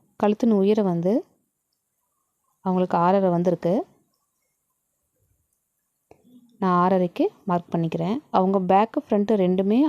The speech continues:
ஆறரை தான் வந்திருக்கு. அதெல்லாம் ரெண்டுமே ஈவனா தான் கட் பண்ண போறேன். கீழே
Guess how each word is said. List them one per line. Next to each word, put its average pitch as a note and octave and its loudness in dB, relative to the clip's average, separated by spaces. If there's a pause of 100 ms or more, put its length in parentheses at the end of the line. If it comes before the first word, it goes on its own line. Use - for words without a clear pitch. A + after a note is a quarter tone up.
(160)
ஆறரை F3+ 0
தான் F#3 0
வந்திருக்கு. E3+ -4 (1300)
அதெல்லாம் G#3 2
ரெண்டுமே G3 0 (100)
ஈவனா G3 2
தான் G3+ -2
கட் F3 -8
பண்ண E3+ -2
போறேன். E3+ -2 (1600)
கீழே B3 2